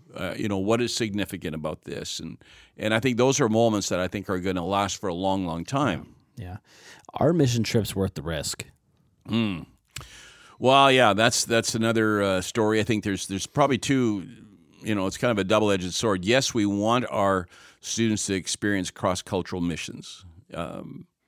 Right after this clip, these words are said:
Speaker 1: the other side of that is we live in a very, um,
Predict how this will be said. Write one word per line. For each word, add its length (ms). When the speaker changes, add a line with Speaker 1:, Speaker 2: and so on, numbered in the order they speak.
Speaker 1:
the 200
other 160
side 240
of 80
that 260
is 240
we 140
live 200
in 80
a 100
very, 640
um, 920